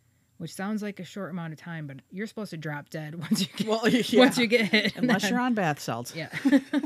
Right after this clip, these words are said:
Speaker 1: The body of the giant was packed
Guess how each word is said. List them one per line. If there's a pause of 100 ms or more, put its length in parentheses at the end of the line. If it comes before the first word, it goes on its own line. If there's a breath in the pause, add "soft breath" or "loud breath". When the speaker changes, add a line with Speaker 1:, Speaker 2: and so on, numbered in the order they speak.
(1200 soft breath)
Speaker 1:
The
body
of
the
giant
was
packed